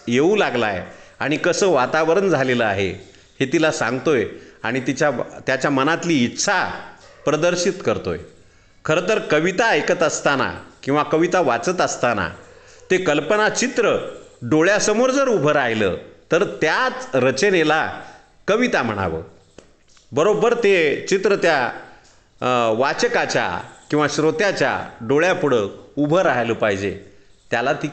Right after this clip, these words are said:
कविता म्हणतात. या माझ्या कवितेमध्ये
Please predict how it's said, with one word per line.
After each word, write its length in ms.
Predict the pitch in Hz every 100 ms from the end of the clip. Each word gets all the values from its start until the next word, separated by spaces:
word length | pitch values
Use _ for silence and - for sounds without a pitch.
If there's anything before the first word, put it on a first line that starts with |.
| -
कविता 340 | 113 135 139
म्हणतात. 360 | 104 90 80 76 - - - - - -
या 160 | 135 170
माझ्या 300 | 175 160 165
कवितेमध्ये 880 | 160 135 143 156 147 165 123 85